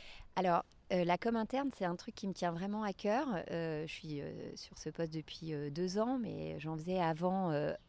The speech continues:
avec aussi la presse, les relations institutionnelles, et cetera, euh, sur un autre, euh, une autre dimension. C'est vraiment important pour moi parce que c'est grâce à, à la com interne que,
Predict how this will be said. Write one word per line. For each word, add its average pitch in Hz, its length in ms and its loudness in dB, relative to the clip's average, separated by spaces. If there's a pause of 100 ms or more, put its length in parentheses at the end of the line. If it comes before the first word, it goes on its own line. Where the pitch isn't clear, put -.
(140)
avec 180 360 2
aussi 170 360 -4
la 151 100 2
presse, 147 360 -2
les 151 60 -4
relations 151 300 -6
institutionnelles, 156 640 -4
et 147 140 -2
cetera, 165 340 -4 (640)
euh, 143 380 2
sur 156 220 -4
un 151 160 2
autre, 156 260 -2
euh, 139 460 0
une 151 160 -2
autre 147 100 -4
dimension. 151 580 -2 (520)
C'est 180 80 4
vraiment 214 320 0
important 214 420 -4
pour 196 200 -6
moi 220 180 0
parce - 160 -4
que 185 100 -4
c'est 165 840 -2 (420)
grâce 190 400 -2
à, 147 800 -4
à 151 100 -2
la 151 120 0
com 190 220 -2
interne 190 640 0 (140)
que, 202 380 2